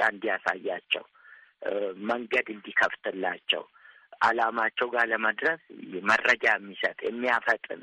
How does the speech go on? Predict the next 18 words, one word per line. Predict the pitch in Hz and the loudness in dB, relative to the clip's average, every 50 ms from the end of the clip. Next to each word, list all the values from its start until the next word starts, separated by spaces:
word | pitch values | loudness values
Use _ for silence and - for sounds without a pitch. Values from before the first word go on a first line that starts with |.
| - - | -8 -6
እንዲሆን፣ | 110 110 104 98 113 113 104 117 147 180 269 311 302 - - - - - - - - - _ _ | -6 -4 -2 -2 -2 -2 0 0 0 -2 -2 -4 -10 -16 -18 -16 -16 -16 -16 -16 -18 -20 _ _
በዛው | 113 127 127 123 113 110 135 139 143 139 127 | 2 4 4 4 2 0 0 0 0 0 -2
ውስጥ | 135 147 147 - - - - - | -4 -6 -6 -8 -8 -6 -2 0
ደግሞ | 147 147 156 170 196 214 262 247 - | 2 2 2 0 0 -2 -2 0 4
ሻርክ | - - - 135 131 - - - - | 6 8 8 8 6 4 0 -4 -6
እንዳለ | 107 90 87 92 87 80 82 87 90 | -6 -4 0 0 0 0 0 -2 -6
የሚያጠምድ | 90 90 95 101 104 98 95 - - - 92 90 90 90 - - - _ _ _ _ - - 95 | -8 -6 -2 0 2 2 0 0 -2 -4 -4 -4 -4 -12 -16 -20 -20 _ _ _ _ -12 -10 -2
መረጃ | 98 110 120 123 - - 139 143 135 139 131 123 117 | 4 4 4 6 6 4 2 2 2 2 2 2 4
የሌለኝ | 110 113 117 113 113 117 117 110 110 117 131 156 180 165 - | 2 2 0 0 0 -2 -2 -2 -2 -2 -2 -4 -4 -6 -8
እንዳይመስላቸው። | - 123 120 110 - - - 98 90 90 - - 87 87 85 - - - - - _ _ _ _ - _ _ - | -8 -6 -2 0 0 0 0 -2 -4 -6 -4 -2 -2 -2 0 -2 -2 -4 -4 -4 _ _ _ _ -20 _ _ 2
ለምን | 101 110 113 120 147 180 226 247 _ _ - - - _ _ - | 4 4 4 4 2 -2 -6 -6 _ _ -20 -20 -20 _ _ -2
ቴክኖሎጂው | 127 117 113 - - 117 120 120 113 117 117 - 160 160 | 0 0 0 0 -2 0 0 0 0 0 -2 0 0 0
አሁን | 151 147 175 214 240 349 - - - - - | 0 0 0 -2 -4 -6 -10 -18 -16 -10 -4
ቤተሰብ | 104 113 110 110 - - - 131 123 120 | -2 0 0 -2 -2 0 2 2 4 2
እና | 117 113 117 117 117 | 2 0 2 4 4
ልጅን | 113 117 123 - 165 180 175 | 4 2 -4 -6 -6 -6 -2
ከሁለት | - - 110 107 104 110 110 - - - | 0 2 2 2 2 0 -2 -2 -4 0
ከፍሎታል። | - 110 - - - 101 95 - - 90 - - | 0 0 0 0 -4 -4 -2 0 0 -2 -2 -2